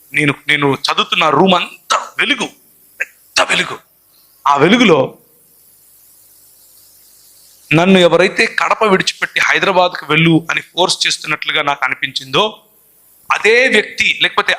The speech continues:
అదే స్వరం, అదే సన్నిధి నేను మళ్ళీ అనుభవించాను. ఆ అనుభవంలో నాకు రూపాంతరము, లేకపోతే మారు మనస్సు అనుభవం. నా పాపాలన్నీ కనిపిస్తున్నాయి. నా బ్యాక్ బెంచ్, నేను చేసిన పనులు,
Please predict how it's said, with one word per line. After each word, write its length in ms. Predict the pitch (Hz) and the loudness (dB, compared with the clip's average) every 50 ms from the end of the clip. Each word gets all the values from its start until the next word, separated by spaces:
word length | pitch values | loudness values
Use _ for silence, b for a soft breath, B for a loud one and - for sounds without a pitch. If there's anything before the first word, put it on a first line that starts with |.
| - - | -2 -2
అదే 200 | - - 208 233 233 | 0 2 2 2 2
స్వరం, 440 | - - - - 170 175 185 165 - - - - - - | 2 0 0 2 2 4 4 2 0 -2 -8 -8 -6 -4
అదే 200 | - - 202 208 - - - | -2 -2 0 0 0 0 0
సన్నిధి 400 | - 165 185 214 208 - 165 143 135 - - _ _ _ _ _ - | 0 0 -2 -2 0 0 -2 -2 -2 -6 -12 _ _ _ _ _ -4
నేను 180 | 143 156 151 143 135 | -2 0 0 2 2
మళ్ళీ 180 | 135 143 160 165 143 | 2 2 2 0 0
అనుభవించాను. 540 | 127 127 - 135 127 123 117 - - - - _ _ _ _ _ _ _ _ _ _ _ _ _ _ _ _ _ _ _ _ _ _ _ _ _ - | 0 -2 0 0 0 0 -2 -4 -6 -8 -8 _ _ _ _ _ _ _ _ _ _ _ _ _ _ _ _ _ _ _ _ _ _ _ _ _ 0
ఆ 160 | 151 180 214 247 254 262 240 220 | 2 4 4 6 6 4 4 2
అనుభవంలో 540 | 220 214 175 196 185 165 160 156 151 156 139 127 127 - _ _ - | 2 2 4 4 4 4 4 4 2 2 2 0 -4 -8 _ _ -2
నాకు 200 | 147 151 147 - 135 143 | -2 -2 0 0 0 0
రూపాంతరము, 760 | 170 - - 175 175 180 185 170 165 - 165 156 143 131 131 | 2 2 2 2 2 2 0 -2 -2 -2 -2 -2 -2 -4 -4
లేకపోతే 320 | 143 147 - 170 - 160 | -4 -4 -6 -6 -8 -6
మారు 360 | 143 135 139 143 175 214 220 208 175 | 0 2 2 4 4 2 2 0 0
మనస్సు 280 | 170 170 175 - - - - 139 | 0 0 0 0 -2 -2 -2 -4
అనుభవం. 340 | 147 - 160 156 127 113 - _ _ _ _ _ _ _ _ - | -4 -2 -4 -4 -4 -6 -8 _ _ _ _ _ _ _ _ 0
నా 80 | 147 147 143 - 143 | 0 2 2 2 2
పాపాలన్నీ 800 | 143 156 180 - 185 175 165 160 165 185 202 214 220 233 240 240 208 | 4 2 4 4 2 2 2 2 2 0 0 0 0 0 0 0 0
కనిపిస్తున్నాయి. 600 | 170 147 139 - - - - - 131 123 - - _ _ _ _ _ _ _ - | 0 -2 -2 -4 -4 -4 -4 -6 -8 -12 -14 -20 _ _ _ _ _ _ _ -2
నా 100 | 147 143 139 143 | 0 0 2 2
బ్యాక్ 260 | 147 147 156 160 - - - | 2 2 2 0 -4 -6 -2
బెంచ్, 340 | 143 135 135 131 - 135 123 117 113 113 - _ _ _ _ _ _ _ - | -2 0 0 0 -2 -4 -4 -6 -8 -10 -12 _ _ _ _ _ _ _ -2
నేను 180 | 151 147 147 143 143 | 0 0 2 4 4
చేసిన 260 | 147 143 - - 147 139 - - | 4 2 0 -2 -4 -4 -2 -2
పనులు, 340 | 143 143 143 143 135 127 | -2 0 0 -2 -2 -2